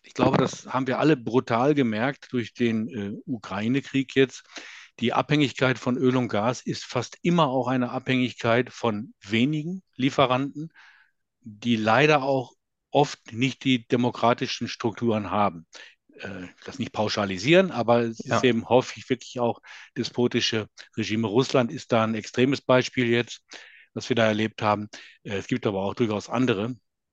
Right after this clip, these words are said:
Speaker 1: Und auch das ist natürlich ein Grund, dass man sich aus dieser Abhängigkeit befreien muss, ähm, hin zu einer Energieform, die eigentlich weltweit an nahezu jedem Platz erzeugt werden kann. Und die Technik dafür ist heute schon da.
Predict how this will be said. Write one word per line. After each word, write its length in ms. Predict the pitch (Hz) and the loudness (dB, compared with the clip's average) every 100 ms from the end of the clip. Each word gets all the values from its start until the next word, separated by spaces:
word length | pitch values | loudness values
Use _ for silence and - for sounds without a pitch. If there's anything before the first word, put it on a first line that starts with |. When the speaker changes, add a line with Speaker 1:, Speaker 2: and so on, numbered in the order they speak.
| _ _ _ - - | _ _ _ -20 -4
Speaker 1:
Und 300 | 127 110 - _ - | -2 0 -4 _ -2
auch 180 | 120 | -2
das 240 | - 135 226 | 2 0 2
ist 220 | 202 - | -2 0
natürlich 360 | 147 143 139 135 | 0 0 0 0
ein 100 | 113 | 0
Grund, 340 | 101 139 151 | 2 0 2
dass 160 | 117 131 | 0 0
man 80 | |
sich 140 | 123 135 | -2 -4
aus 120 | - | -6
dieser 240 | 123 113 | -4 -2
Abhängigkeit 640 | 139 170 151 101 - 101 - | -2 -2 -2 -2 -4 -4 -6
befreien 480 | 98 - 95 92 101 | -14 -10 -10 -8 -8
muss, 260 | 120 - _ _ _ _ _ _ _ | -10 -12 _ _ _ _ _ _ _
ähm, 300 | 110 107 107 | -4 -2 -2
hin 260 | 95 117 131 | -2 -2 -2
zu 180 | - 135 | 0 0
einer 240 | 120 120 | 2 0
Energieform, 840 | 120 113 98 143 - 143 135 135 131 - _ - | 2 0 -2 -6 0 2 2 2 -4 -16 _ -8
die 200 | 117 - | -6 -2
eigentlich 560 | - 139 143 139 - 113 | 0 0 0 -6 -4 2
weltweit 720 | 139 - 113 120 143 - - - | 2 2 2 4 2 -2 -20 -10
an 160 | 117 | -4
nahezu 320 | 117 123 - 127 | 0 0 -2 -4
jedem 320 | 110 117 123 | 0 0 -2
Platz 400 | - 117 - - | -2 -2 -2 -12
erzeugt 460 | 117 - 139 - | -6 0 0 0
werden 220 | 87 85 - | -14 -16 -16
kann. 220 | 98 101 _ _ _ | -18 -18 _ _ _
Und 120 | 120 104 | -6 -6
die 60 | |
Technik 340 | - 113 135 120 | -2 -2 -2 0
dafür 420 | 123 - 131 123 - - - | -2 2 2 2 -10 -20 -4
ist 200 | 147 - | -4 2
heute 240 | 123 117 123 | 4 4 2
schon 220 | 135 135 | 2 4
da. 240 | 175 95 | 2 2